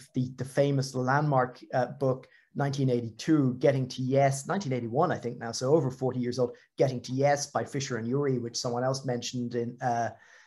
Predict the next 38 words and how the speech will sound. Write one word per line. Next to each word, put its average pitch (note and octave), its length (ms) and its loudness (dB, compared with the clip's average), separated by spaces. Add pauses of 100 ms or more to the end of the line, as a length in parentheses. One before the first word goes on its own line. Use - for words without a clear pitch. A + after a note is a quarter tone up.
(160)
uh, A2+ 380 -2
a C#3 60 -6
bit C3+ 140 -2
earlier. A#2+ 440 2 (380)
Getting C#3+ 260 4
to B2+ 140 -6
Yes B2+ 240 2
by A2+ 180 -2
Fisher A#2+ 300 -6
and A2 80 -6
Ury B2 260 0
is A#2 140 -4
another A#2+ 220 0
one. A#2 260 2 (260)
Um, B2 140 0 (240)
but - 180 6
actually, A3+ 320 4
I F#3 80 6
would F3 160 4
say C#3 380 4 (120)
any, D#3+ 400 4
uh, C#3 180 2 (200)
any F3 260 4
of D3 220 0
these, C3 420 -4
um, B2+ 440 2 (1300)
um, B2+ 720 0 (460)
the, D3+ 260 0
these C#3 260 0
texts - 400 2
that C#3+ 80 2
I've B2 160 2
mentioned, D3+ 420 -2 (220)
you'll D3+ 160 2
find D#3 340 2
examples C3 640 0
in D#3+ 180 4
there. A#2+ 360 4